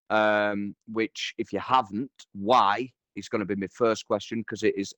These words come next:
an incredible trilogy of games. And this kind of follows on from there. I can't say too much in case you haven't played it, but again,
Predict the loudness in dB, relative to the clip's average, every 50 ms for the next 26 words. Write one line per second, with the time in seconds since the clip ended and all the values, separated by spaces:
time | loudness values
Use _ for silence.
0 | -10 -6 -2 -2 -2 -2 -4 -10 -16 -10 -2 4 4 4 6 4 2 2 0 0
1 | 0 0 2 2 2 0 2 0 0 0 2 4 6 6 6 4 2 -2 -6 _
2 | _ _ _ _ _ 2 2 2 4 4 4 4 4 4 2 4 4 4 4 2
3 | 0 2 2 4 4 2 4 2 2 2 0 -2 -2 -2 0 2 4 4 4 4
4 | 4 4 2 0 0 0 2 2 2 0 -2 -4 -2 -2 -2 -2 -2 -4 -4 -4
5 | -4 -6 -8 -12 -16 -8 -4 -2 -2 -2 -2 -2 -2 -2 -4 _ -4 0 2 4
6 | 4 6 4 4 2 _ _ _ _ _ _ _ _ _ 2 4 4 2 0 _
7 | _ 0 2 2 4 4 4 4 4 2 0